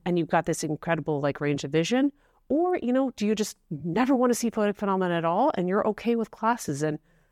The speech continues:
and once you present it to people that way, usually they're able to kind of self-select into what is important for them.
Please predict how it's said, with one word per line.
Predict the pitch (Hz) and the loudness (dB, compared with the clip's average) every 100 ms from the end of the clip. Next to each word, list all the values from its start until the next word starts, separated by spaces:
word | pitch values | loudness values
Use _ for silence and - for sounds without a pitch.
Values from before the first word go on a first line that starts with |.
| _ 208 | _ 0
and | 208 | 2
once | 240 - | 2 0
you | 320 | -2
present | 262 226 190 | 0 0 -2
it | |
to | 185 | -2
people | 185 - | -2 0
that | 143 139 | -2 0
way, | 156 156 - - | 2 2 0 -2
usually | 220 254 294 | 0 2 2
they're | 214 | 2
able | 165 160 151 | 2 2 0
to | |
kind | - 151 | -2 -4
of | 127 | -4
self-select | - 139 - 151 139 147 - | -4 -4 -4 -4 0 0 0
into | 165 156 160 | -4 -2 0
what | 139 143 151 156 - | 0 2 2 2 2
is | 165 156 | 0 0
important | - 151 - 156 143 147 | -2 -4 -2 -4 -2 -6
for | - 139 | -4 -6
them. | - - | -4 -6